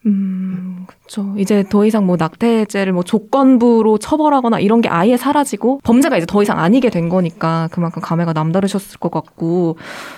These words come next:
그러면 이제 재생산권에 대한 이야기를 좀 나눠보죠.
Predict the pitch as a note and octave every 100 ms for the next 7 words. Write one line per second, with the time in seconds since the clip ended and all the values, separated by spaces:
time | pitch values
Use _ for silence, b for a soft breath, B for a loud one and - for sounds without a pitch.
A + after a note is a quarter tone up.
0 | B _ G#3+ G#3 F3+ F3+ G3 F#3+ C#4 C#4
1 | B3 G#3+ F3+ E3 D#3+ D#3+ D#3+ D#3+ D#3+ D#3+
2 | E3 E3+ D#3+ - E3 D#3 D#3 D#3+ E3+ E3+
3 | D#3+ D#3+ E3+ F3 D#3+